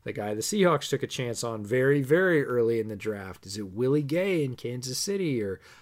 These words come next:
Isaiah Simmons? Like, he's a linebacker now, and he had that one big pick against Russell Wilson. So who is it? We dug into the back end of all these guys and their stats and started to come up with a picture.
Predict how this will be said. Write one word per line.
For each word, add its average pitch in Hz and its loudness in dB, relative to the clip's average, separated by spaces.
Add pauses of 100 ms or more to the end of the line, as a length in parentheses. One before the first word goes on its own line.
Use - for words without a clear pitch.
Isaiah 175 -2
Simmons? 156 0
Like, 104 -6
he's 135 -4
a 190 0
linebacker 165 -4
now, 180 -4
and 139 -2
he 120 -4
had 117 -4
that 110 -6
one 139 -2
big 190 -2
pick 226 -4
against 151 -2
Russell 147 -2
Wilson. 151 -4
So 107 -10
who 233 -2
is 208 0
it? - -8 (380)
We 143 -4
dug 170 2
into 196 2
the 123 0
back 107 -4
end 113 -6
of 101 -6
all 110 0
these 113 -8
guys 107 -10
and 107 -12
their 113 -8
stats 110 -6
and 104 -12
started 139 -6
to 156 -8
come 147 0
up 135 -2
with 123 -2
a 110 -4
picture. 110 -2